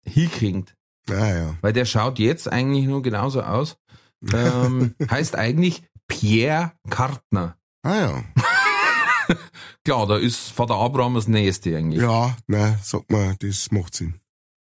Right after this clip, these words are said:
Speaker 1: Ähm, jetzt schauen wir, wann er geboren ist.
Speaker 2: Ich sag, Anfang fünfziger ist der geboren.
Speaker 1: Ha! Elfter April neunzehnhundertfünfunddreißig.
Speaker 2: Ui, der Grutze Fummel. Okay,
Speaker 1: Das ist ein
Speaker 2: gut.
Speaker 1: niederländischer Sänger, Komponist, Texter und Produzent.
Speaker 2: Krass.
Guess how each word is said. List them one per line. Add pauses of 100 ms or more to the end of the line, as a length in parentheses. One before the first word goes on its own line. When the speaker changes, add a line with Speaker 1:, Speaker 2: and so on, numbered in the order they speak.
Speaker 1:
Ähm,
jetzt
schauen
wir,
wann
er
geboren
ist.
Speaker 2:
Ich
sag,
Anfang
fünfziger
ist
der
geboren. (680)
Speaker 1:
Ha! (540)
Elfter
April
neunzehnhundertfünfunddreißig. (160)
Speaker 2:
Ui,
der
Grutze
Fummel.
Okay,
Speaker 1:
Das
ist
ein
Speaker 2:
gut.
Speaker 1:
niederländischer
Sänger,
Komponist,
Texter
und
Produzent. (840)
Speaker 2:
Krass.